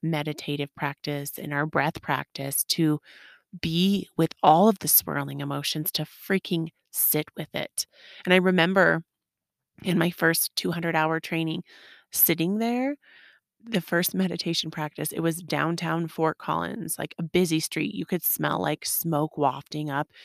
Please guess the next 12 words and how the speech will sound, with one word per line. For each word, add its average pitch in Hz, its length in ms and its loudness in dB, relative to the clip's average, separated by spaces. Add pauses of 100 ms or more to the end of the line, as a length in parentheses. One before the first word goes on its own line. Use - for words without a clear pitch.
(260)
You 202 100 2
could 170 160 2
just - 200 -6
hear 240 280 -2
people 190 380 -2
in 165 160 -2
cars, 165 680 -4
like, - 180 -10
rolling 214 580 -4
by 196 460 -2
with, 175 160 -8
like, - 160 -12